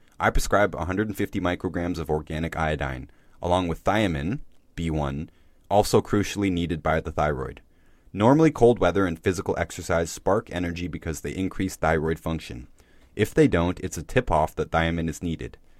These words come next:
The other B vitamins and vitamin E are also important. So almost everyone knows about iodine already. Iodine was actually the first nutrient that was ever added into food supplies.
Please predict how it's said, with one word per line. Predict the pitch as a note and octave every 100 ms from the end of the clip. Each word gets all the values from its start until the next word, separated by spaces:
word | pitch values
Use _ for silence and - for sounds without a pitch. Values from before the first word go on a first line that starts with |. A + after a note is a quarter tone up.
| - - -
The | F#2+
other | D3
B | F#2+ G#2
vitamins | F2+ F2 F#2+ G2+ F#2+
and | D2
vitamin | C#2 F2 G2 F2+ F#2+
E | G2 G#2+
are | - D#2
also | E2+ F#2 G#2
important. | F2+ - E2 C2+ C2+ - - - _ - - -
So | - A2 G#2
almost | B2+ C#3 -
everyone | B2 B2 G#2
knows | F#2 A2+ A2+
about | A2 G#2+
iodine | G2+ G#2+ G2+ G2+ G2
already. | E2+ E2 F#2 G#2+ G#2+ -
Iodine | A2 A#2 A2+ A2+
was | G2+
actually | G2 - G#2
the | E2+
first | - - G2+ G2+ G#2 -
nutrient | F#2+ G2 F#2+ G#2 G#2 G#2 -
that | E2
was | E2+
ever | - F#2 F#2
added | E2+ F2+ F2+ F2+
into | E2+ E2
food | - F#2+ F#2
supplies. | - F#2+ F#2+ F#2 -